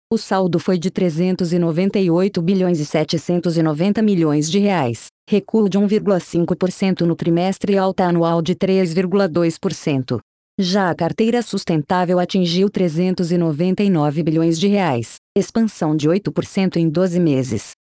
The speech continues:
As receitas de prestação de serviços somaram oito bilhões oitocentos e sessenta e três milhões de reais, alta de um vírgula três por cento frente ao trimestre anterior,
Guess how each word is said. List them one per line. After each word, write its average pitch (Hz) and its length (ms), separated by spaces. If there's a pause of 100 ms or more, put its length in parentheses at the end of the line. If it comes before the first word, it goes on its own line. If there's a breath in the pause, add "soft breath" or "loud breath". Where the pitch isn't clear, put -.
(200)
As 196 180
receitas 175 600
de 160 80
prestação 170 600
de 196 100
serviços 185 540
somaram 185 480
oito 208 240
bilhões 160 480
oitocentos 190 640
e 185 60
sessenta 202 420
e 202 60
três 185 320
milhões 165 460
de 175 80
reais, 156 480 (200)
alta 190 320
de 180 80
um 196 120
vírgula 175 340
três 151 320
por 170 140
cento 185 360
frente 214 440
ao 170 80
trimestre 170 560
anterior, 165 520